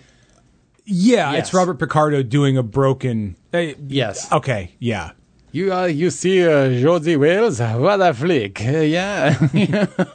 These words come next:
Speaker 2: But, yeah, it, it's him trying to do Martin Short trying to do
Speaker 1: That's awesome.
Speaker 2: Picardo's cowboy. So that's why there's obviously that weird disconnect, but it's
Speaker 1: What's the
Speaker 2: weirdly
Speaker 1: song
Speaker 2: funny.
Speaker 1: he was singing, the cowboy?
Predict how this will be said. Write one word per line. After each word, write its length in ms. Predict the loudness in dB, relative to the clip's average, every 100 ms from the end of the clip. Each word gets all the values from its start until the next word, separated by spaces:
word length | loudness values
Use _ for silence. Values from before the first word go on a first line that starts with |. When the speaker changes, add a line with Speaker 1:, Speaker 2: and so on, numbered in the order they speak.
| -4 -4
Speaker 2:
But, 360 | -4 -2 -2 -6 -20 -20 -20 -20 -14
yeah, 300 | -6 -4 -4
it, 260 | -4 -6 -6
it's 240 | -8 -8
him 360 | -6 -2 -2 -4
trying 360 | -4 -4 -2 -4
to 80 | -6
do 520 | -4 -4 -2 -4 -8 _ _ _ -10
Martin 360 | -4 -4 -4 -8
Short 420 | -6 -4 -6 -6
trying 300 | -6 -6 -6
to 60 | -6
do 520 | -4 -4 -4 -6 -6
Speaker 1:
That's 200 | -4 -4
awesome. 120 | -2 -2
Speaker 2:
Picardo's 400 | -2 -2 -6 -10
cowboy. 680 | -8 -4 -4 -2 -6 -8 -10
So 260 | -4 -2 0
that's 240 | -2 -2
why 180 | -2 -2
there's 260 | 0 -2 -4
obviously 480 | -6 -4 -6 -6
that 200 | -6 -6 -6
weird 340 | -6 -6 -6
disconnect, 580 | -8 -6 -4 -4 -4 -4
but 160 | -4
it's 140 | 0 0
Speaker 1:
What's 120 | 0
the 60 | 0
Speaker 2:
weirdly 140 | 0
Speaker 1:
song 320 | 0 0 2 2
Speaker 2:
funny. 160 | 0
Speaker 1:
he 60 | 0
was 100 | -2
singing, 340 | -2 0 0 -2
the 60 |
cowboy? 480 | -2 -2 0 0